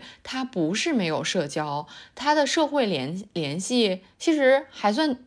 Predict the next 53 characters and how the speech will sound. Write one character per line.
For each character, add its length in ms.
不 120
错 240
吧。 220
就 140
是 80
我 180
们 460
身 200
边 160
能 120
有 100
几 180
个 380
每 180
天 160
都 120
打 100
电 160
话 100
的 120
朋 240
友 80
呢？ 280
他 180
是 280
有 260
兄 200
弟 120
姐 140
妹 200
的， 180
他 160
会 140
跟 120
他 200
的 100
大 180
哥 140
大 160
姐 260
每 120
天 180
打 100
电 140
话， 260
然 120
后 60
他 200
也 40
有 160
经 180
纪 100
人， 340